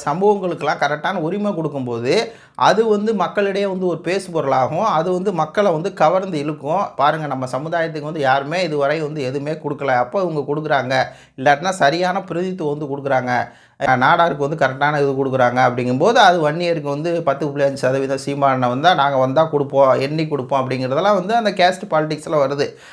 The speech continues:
அது தமிழ்நாட்டுல எல்லா கட்சியும் பண்றதை விட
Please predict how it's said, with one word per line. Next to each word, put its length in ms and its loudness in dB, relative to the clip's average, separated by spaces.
அது 300 4
தமிழ்நாட்டுல 640 4
எல்லா 360 6
கட்சியும் 380 -2
பண்றதை 400 2
விட 420 6